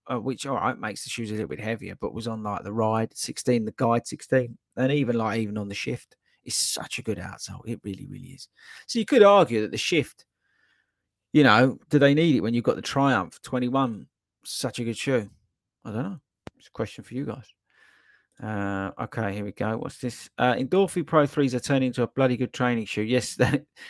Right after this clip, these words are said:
yeah, I know what you mean. Um, I've got a slightly older pair, um, that I do rock out occasionally, to be honest with you. My, uh, the original pink ones, um, come out occasionally. If I've got, like, a tempo run and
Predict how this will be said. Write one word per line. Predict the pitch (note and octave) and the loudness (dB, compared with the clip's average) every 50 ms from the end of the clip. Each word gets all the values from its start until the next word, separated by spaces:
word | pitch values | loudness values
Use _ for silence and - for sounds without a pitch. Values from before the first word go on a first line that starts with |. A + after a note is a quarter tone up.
| - - - - - - - - - - _ _ _ _ _ _ | -18 -18 -20 -20 -20 -20 -20 -20 -20 -20 _ _ _ _ _ _
yeah, | - D3 D#3 D#3 D3+ D3 C3+ | 10 12 12 12 12 12 12
I | B2+ D#3 D#3+ | 10 10 8
know | D#3+ D#3+ | 8 6
what | D3 D3 | 6 6
you | D3+ | 4
mean. | D3+ D3 C#3 C3 B2 A#2+ A#2 A#2 - - | 6 6 6 6 6 4 0 -6 -4 0
Um, | C3 C#3+ C#3 C#3 C3+ C3+ C3 C3 - | 2 2 4 4 2 2 0 0 2
I've | - D3 C#3 - | 0 0 0 0
got | - D3+ C#3+ F2 A#2+ C#3 | 0 0 2 4 2 2
a | C3+ C3 | 2 0
slightly | - - - D#3 D3 G2+ A2 C#3 | -2 -4 -2 0 0 0 2 2
older | C#3+ C#3+ C#3 C#3 C3 A#2+ | 2 2 2 2 -2 -4
pair, | - - A#2 A2 G#2+ G#2 G#2+ G2 - _ _ _ _ _ _ _ | -6 -4 -4 -2 -2 -2 -4 -6 -10 _ _ _ _ _ _ _
um, | G#2+ A2+ A#2 A2+ A2+ A2 A2+ A2 | -6 -4 -4 -4 -4 -6 -6 -4
that | C3+ G2 | -4 -2
I | F#2 - | -2 -2
do | - - C#3+ C3 | -2 -2 -2 -2
rock | B2 C3+ A#2 - | -2 -4 -4 -4
out | C#3 C#3+ A#2+ - | -4 -4 -4 -4
occasionally, | - - G#2+ G2+ G#2 G2+ G2+ G#2 G#2 G2+ G2+ - | -4 -6 -6 -6 -6 -6 -10 -12 -14 -14 -16 -18
to | - - | -18 -12
be | - G#2+ | -10 -10
honest | G#2 G2+ G2 - | -10 -10 -10 -12
with | G#2 G2+ | -10 -6
you. | G#2+ A2+ A2+ | -4 -6 -6
My, | A2+ A#2+ B2 B2 B2 B2 | -4 -4 -2 0 2 0
uh, | A#2 - - | 0 0 -2
the | B2+ B2+ C#3+ | 0 2 2
original | C#3+ F3 F3+ - F3+ F3 | 2 2 0 0 -2 -4
pink | C#3+ - F#3+ F#3 - | -2 -2 -4 -4 -4
ones, | - G#2 G2+ F#2 - - _ _ _ _ _ _ | -4 -4 -6 -8 -12 -18 _ _ _ _ _ _
um, | - A2+ A2 G#2 G2+ G#2+ G#2 G2 G2 F#2 E2+ - _ _ _ _ _ _ _ - - _ - _ | 0 0 2 2 2 0 -2 -2 -6 -10 -14 -18 _ _ _ _ _ _ _ -20 -20 _ -16 _
come | - C3 A#2+ A#2 | -2 0 2 2
out | A#2 - - | 0 0 -2
occasionally. | - - B2 A#2+ A2+ A#2+ B2 | -2 0 0 0 0 -2 -4
If | A#2+ C3+ | -2 -2
I've | C3+ C3 - | -2 -2 0
got, | - G#2+ F#2 | 0 2 2
like, | A#2 A#2+ - A#2 | 2 0 0 -4
a | |
tempo | - - B2+ B2 - - A#2+ B2 | -6 -4 -6 -6 -4 -2 -2 0
run | B2 B2+ B2 B2 B2 A#2 | 2 2 0 0 0 -2
and | A2 G2 G2+ | -4 -8 -8